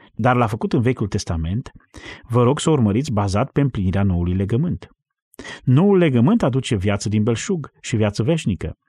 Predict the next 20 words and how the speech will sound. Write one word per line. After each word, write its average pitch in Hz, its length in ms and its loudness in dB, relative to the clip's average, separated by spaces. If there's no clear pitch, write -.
o 143 100 0
speranță 113 460 2
din 123 180 2
ceruri, 170 460 -4
iar 123 180 2
promisiunile 104 640 2
vor 92 180 -4
fi - 120 -6
împlinite. 87 560 -6
Măreția 147 440 2
noului 208 260 4
legământ 160 420 4
nu 156 100 4
este 202 300 0
încă 135 240 2
manifestată. 113 640 0
Are 131 260 2
speranță 131 480 0
în 147 60 4
sine. 135 320 -2